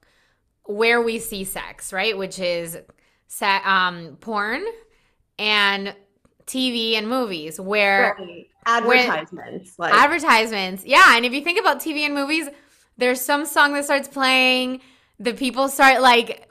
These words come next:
Speaker 1: approaching each other, and there's this build up, and then, and then they just do it, and it looks super hot and sexy, and, like, they know what they're
Speaker 2: Yeah.
Speaker 1: doing.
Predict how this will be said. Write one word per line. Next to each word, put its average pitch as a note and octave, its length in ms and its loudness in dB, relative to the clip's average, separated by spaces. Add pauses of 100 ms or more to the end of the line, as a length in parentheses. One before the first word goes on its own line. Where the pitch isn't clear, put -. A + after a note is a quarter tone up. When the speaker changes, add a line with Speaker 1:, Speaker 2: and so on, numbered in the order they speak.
(120)
Speaker 1:
approaching B3+ 560 0
each B3 200 -4
other, B3 220 4
and B3 120 0
there's A#3 160 2
this A3+ 160 -6
build A#3 400 2
up, A#3 420 8
and A#3 180 -2
then, A3+ 380 2 (600)
and B3+ 120 -2
then B3+ 140 2
they B3+ 140 0
just A#3 400 -6
do A#3 220 4
it, F#3+ 200 2
and A3 140 -2
it A3 140 0
looks G#3 260 -2
super A3+ 280 -4
hot G#3 220 4
and G#3 140 -4
sexy, F#3+ 580 -2
and, G3 160 -4
like, F#3 180 0
they E3+ 80 2
know F3+ 120 2
what F#3 120 0
they're F#3 120 -2
Speaker 2:
Yeah. F#3 160 -4
Speaker 1:
doing. F3+ 280 -4